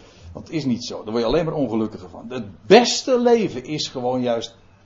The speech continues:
dat te zoeken. Met zijn woord bezig te zijn.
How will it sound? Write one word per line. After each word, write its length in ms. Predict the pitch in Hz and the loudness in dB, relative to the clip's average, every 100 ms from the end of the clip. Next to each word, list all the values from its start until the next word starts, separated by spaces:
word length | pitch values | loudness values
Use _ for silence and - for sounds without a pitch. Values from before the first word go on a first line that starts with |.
| - | 0
dat 340 | 208 208 - | 0 0 -12
te 120 | - 139 | -12 -8
zoeken. 380 | - - - - - - - _ - - - - | -6 -6 -10 -18 -20 -20 -20 _ -20 -20 -20 -20
Met 140 | - | -10
zijn 260 | - 135 123 | -2 0 2
woord 220 | 120 104 | 2 4
bezig 360 | 110 104 104 | 2 2 -2
te 120 | - 95 | -10 -14
zijn. 240 | 92 - | -14 -16